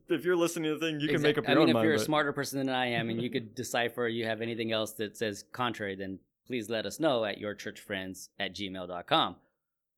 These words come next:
Speaker 2: But yeah, from my perspective, I see it that way. You know, when you're talking about everything, it reminded me of the book we were reading together, uh, Spiritual Breakthrough by Watchman Nee.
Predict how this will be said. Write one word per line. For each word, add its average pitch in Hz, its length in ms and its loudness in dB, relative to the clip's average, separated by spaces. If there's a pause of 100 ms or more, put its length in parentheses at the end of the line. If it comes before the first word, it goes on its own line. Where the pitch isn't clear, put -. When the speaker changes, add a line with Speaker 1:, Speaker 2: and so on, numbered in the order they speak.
(140)
Speaker 2:
But 147 300 2
yeah, 147 240 4
from 123 140 -2
my 113 120 4
perspective, 113 440 -4
I 107 80 2
see 127 120 -4
it 123 100 -2
that 117 120 0
way. 113 100 2
You 120 120 0
know, 160 100 6
when 156 100 4
you're 127 120 2
talking 135 360 -2
about 104 220 -2
everything, 104 340 -2
it 104 60 0
reminded 104 400 -2
me 120 100 -2
of 110 80 -4
the 98 80 -6
book 104 260 -4
we 117 80 -4
were 104 80 -2
reading 107 240 -4
together, 104 440 -2 (100)
uh, 85 320 -4
Spiritual 110 380 -6
Breakthrough 110 340 -2
by 98 160 -4
Watchman 101 460 -4
Nee. 120 220 -4